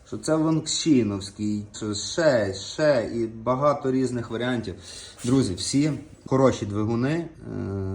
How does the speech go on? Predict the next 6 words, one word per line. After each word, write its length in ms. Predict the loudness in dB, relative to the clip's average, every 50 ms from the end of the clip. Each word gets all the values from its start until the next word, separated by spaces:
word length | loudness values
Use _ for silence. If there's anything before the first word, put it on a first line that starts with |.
| -4 -4 -4
від 140 | -4 -6 -8
китайського 500 | -8 -4 -2 -2 -2 -2 -2 -4 -4 -2
виробника 640 | -2 -2 -2 -2 -4 -4 -2 -2 -2 -2 -2 -4 -8 -16 -20 -20 -20 -18 -12 -6
є 340 | -4 -2 0 0 -2 -2 -6 -10 -8
фірми 400 | -4 -2 0 0 0 0 -2 -4 -4
Zhongshan. 680 | -6 -4 -2 -2 -2 -4 -4 -6 -4 -4 -4 -4 -4